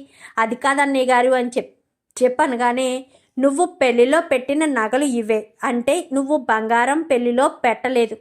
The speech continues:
గిల్ట్ నగలు పెట్టి బంగారం అని మాకు చెప్పావు, ఆ విషయం మాకెక్కడ తెలిసిపోతుందో" అని చెప్పి, "నీ కూతురు కాస్త మాకు చిన్న కోడలు నగలు దొంగతనం చేసి తన గదిలో చక్కగా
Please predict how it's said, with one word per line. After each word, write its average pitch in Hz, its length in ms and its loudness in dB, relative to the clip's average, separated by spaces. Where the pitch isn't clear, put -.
గిల్ట్ 294 460 2
నగలు 294 280 2
పెట్టి 285 380 -2
బంగారం 262 640 -2
అని 254 140 -2
మాకు 320 280 -2
చెప్పావు, 240 540 -2
ఆ 226 140 4
విషయం 226 420 -2
మాకెక్కడ 311 560 0
తెలిసిపోతుందో" 294 880 0
అని 285 220 2
చెప్పి, 226 460 -6
"నీ 320 160 2
కూతురు 294 440 0
కాస్త 311 640 0
మాకు 269 520 0
చిన్న 269 460 0
కోడలు 302 640 4
నగలు 269 480 0
దొంగతనం 262 680 0
చేసి 349 460 -2
తన 320 200 2
గదిలో 240 460 2
చక్కగా 302 840 -2